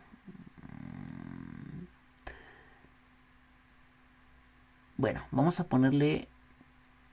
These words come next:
un azul más o menos así. Y de este, de este lado,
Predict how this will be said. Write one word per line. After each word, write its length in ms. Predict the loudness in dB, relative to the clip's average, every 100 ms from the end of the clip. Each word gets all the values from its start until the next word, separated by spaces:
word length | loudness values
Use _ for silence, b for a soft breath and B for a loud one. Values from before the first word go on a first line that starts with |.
| 0
un 300 | 4 6 8
azul 500 | 6 6 6 8 10
más 260 | 6 4 4
o 20 |
menos 380 | 4 6 4 0
así. 340 | -4 0 0 -2 -20 -20 B B B B B B B B -20 -20 -20 -20 -20 -2
Y 380 | 6 6 6 2 -6 -20 -20 -20 -20 -20 -20 -12
de 280 | -2 2 2
este, 440 | 0 2 2 2 -2 -20 -20 -20 -20 -20 -20 -8
de 300 | 0 2 2
este 260 | 4 4
lado, 420 | 4 4 4 0